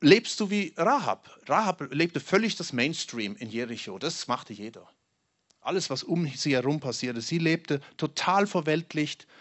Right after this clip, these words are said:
Sie hat sich kein Deut unterschieden von, von ihrem Umfeld. Wie oft ist das der Fall?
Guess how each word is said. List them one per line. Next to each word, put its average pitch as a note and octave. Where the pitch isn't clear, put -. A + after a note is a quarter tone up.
Sie -
hat D3
sich -
kein G3
Deut F#3
unterschieden E3
von, D3+
von -
ihrem D3
Umfeld. B2
Wie E3+
oft F3
ist -
das A3
der B3+
Fall? -